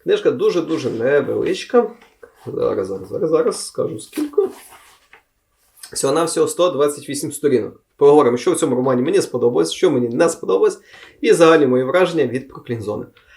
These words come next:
Але перш ніж ми відправимося, попрошу підтримати мій канал лайком, написати якийсь гарний комент, е, про те, чи читаєте ви Желязне, чи чули про такого автора, чи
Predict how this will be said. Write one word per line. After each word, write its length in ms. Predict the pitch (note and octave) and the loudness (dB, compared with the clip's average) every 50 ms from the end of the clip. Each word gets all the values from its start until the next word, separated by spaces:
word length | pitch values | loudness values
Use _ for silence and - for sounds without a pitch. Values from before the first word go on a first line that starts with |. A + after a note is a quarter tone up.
| - _ _ | -20 _ _
Але 220 | - C#3+ D3 C#3 - | 2 4 6 6 4
перш 340 | - - D3+ D3 C3+ - | 4 2 2 2 2 0
ніж 180 | C#3+ A#2+ - D3+ | -4 -4 -4 -2
ми 100 | D#3 B2 | -2 -2
відправимося, 560 | B2 - - - F3 G#3+ A#3+ B3+ A3 A#3 - - | -2 -2 -2 0 2 4 4 4 2 0 -2 -6
попрошу 460 | D3 B2+ - D#3 E3+ E3 - - _ | -8 -4 -2 -2 -2 -2 -4 -8 _
підтримати 480 | - - - - - D#3+ D#3 C#3 - - - - | -14 -12 -10 -6 -2 -2 -2 -2 -4 -6 -6 -4
мій 120 | C#3+ C#3+ | -2 0
канал 320 | C#3+ C3 A#2 A2+ G#2+ G#2+ - - - | 2 2 2 2 0 -2 -4 -10 -10
лайком, 460 | - G2 G2+ G2 F#2+ - - F3 F#3+ - _ _ _ _ _ _ _ _ _ _ _ _ _ _ _ - | -8 -4 -4 -4 -4 -4 -4 -6 -6 -8 _ _ _ _ _ _ _ _ _ _ _ _ _ _ _ -6
написати 460 | F3+ G3 A3+ G#3+ - A#3+ G#3+ - - | -4 -4 -4 -2 0 -2 0 0 -2
якийсь 200 | - - E3+ C3 | -4 -2 -2 -2
гарний 360 | A#2+ A#2+ E3+ F3+ D#3+ B2+ A2+ | 0 2 2 2 2 2 -2
комент, 400 | - - A#2+ A2+ A2+ C#3 D3 C#3+ - _ _ _ _ _ _ _ - | -2 -4 -2 -2 -2 -4 -4 -8 -12 _ _ _ _ _ _ _ 0
е, 100 | B2+ B2+ | 0 0
про 160 | B2+ C#3+ D#3 | 2 2 2
те, 240 | D#3 D3 A#2+ - - - - - _ _ | 2 2 2 0 -4 -14 -20 -20 _ _
чи 140 | - A3+ A3 | -4 -4 -4
читаєте 460 | - - - E3 C#3+ C3+ C3+ C3+ C3+ | -4 2 4 6 6 6 6 4 2
ви 140 | C3 D3 C#3+ | 2 2 2
Желязне, 400 | D3 D3+ D3 C#3 C3+ C3+ D3+ C#3+ | 4 2 2 2 0 0 -2 -2
чи 300 | C#3+ - A3 G#3+ F#3+ D#3 | 0 4 6 6 6 6
чули 300 | - - D3+ D3 C#3+ D3 | 2 2 2 2 2 2
про 80 | D3 | -2
такого 280 | C#3+ - - - C#3 C#3 | -6 -6 -6 -4 -2 -2
автора, 260 | C3+ C3+ C#3 C#3+ C3+ | -2 -2 -2 -2 -2
чи 200 | - - G3 E3 | 2 2 0 0